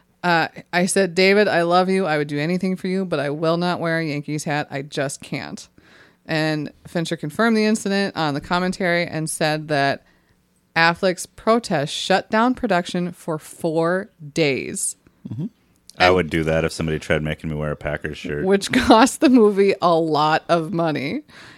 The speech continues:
Speaker 1: And then they settled on wearing a Mets hat instead. So a stupid fucking hat shut down production for four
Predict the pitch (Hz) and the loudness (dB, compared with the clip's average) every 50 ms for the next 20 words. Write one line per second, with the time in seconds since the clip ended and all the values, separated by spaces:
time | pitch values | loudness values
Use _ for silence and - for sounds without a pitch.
0 | - _ - - 180 175 175 175 175 175 180 - - 175 156 147 143 151 147 143 | -20 _ -4 0 0 2 2 2 2 2 2 2 2 2 2 2 2 2 2 2
1 | 143 147 143 139 135 135 135 131 127 120 127 131 127 104 - - 190 156 139 - | 0 0 0 0 0 -2 -2 -2 -4 -4 -4 -4 -4 -4 -6 -6 -8 -8 -8 -8
2 | - - - - 165 131 - - 226 - _ _ _ - - _ _ - - - | -10 -12 -6 -4 -2 -2 -2 -4 -8 -10 _ _ _ -20 -20 _ _ -4 2 4
3 | 226 202 185 - - 175 175 - - - - - - 240 269 269 - 381 381 392 | 6 6 4 4 2 0 0 0 -4 -6 -6 -2 0 0 0 2 2 2 2 2
4 | - - - 285 277 - 302 269 262 240 220 226 226 220 190 170 - - - - | 2 2 4 4 4 4 2 2 2 2 0 2 2 4 4 2 0 -4 -6 -10
5 | - - 226 214 214 254 262 277 277 294 - - 294 247 240 240 - 214 208 214 | -2 0 0 0 2 2 2 2 2 2 0 2 2 2 2 2 0 -2 -2 -2
6 | - - 202 208 - - - - - - - 226 220 233 247 262 269 277 285 302 | -2 -2 -2 -2 -2 -6 -14 -20 -6 0 2 4 6 6 8 8 8 6 6 4
7 | 349 | 0